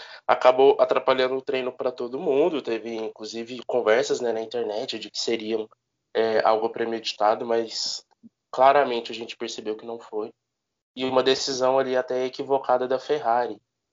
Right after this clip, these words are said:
Explicando um pouquinho melhor, né, o Leclerc bateu e durante a noite a equipe fez todas as vistorias e alter-, e trocou as peças que necessitavam. Só que eles não fizeram uma vistoria em uma peça do diferencial, é, que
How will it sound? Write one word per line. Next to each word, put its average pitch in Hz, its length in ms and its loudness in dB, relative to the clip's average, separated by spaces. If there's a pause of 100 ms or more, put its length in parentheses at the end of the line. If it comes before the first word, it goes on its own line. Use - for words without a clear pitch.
(240)
Explicando 143 460 2
um 175 40 4
pouquinho 127 360 0
melhor, 147 400 6
né, 135 60 2
o 117 40 2
Leclerc 117 580 0 (120)
bateu 127 600 2 (480)
e 131 440 -10 (440)
durante 139 380 0
a 151 60 4
noite 143 320 0
a 156 40 0
equipe 156 640 -6 (140)
fez 143 180 4
todas 127 240 0
as 123 160 -4
vistorias 175 720 0
e 175 60 4
alter-, 170 340 2
e 147 420 -6
trocou 156 340 4
as 147 100 4
peças 143 340 -2
que - 100 -8
necessitavam. 143 800 -4 (380)
Só 147 140 4
que 147 80 0
eles 170 160 -2
não 185 100 4
fizeram 156 320 2
uma 147 100 2
vistoria 147 640 0
em 156 140 0
uma 220 240 4
peça 160 560 2 (180)
do 143 120 -10
diferencial, 143 840 2 (460)
é, 135 180 4
que 135 220 -6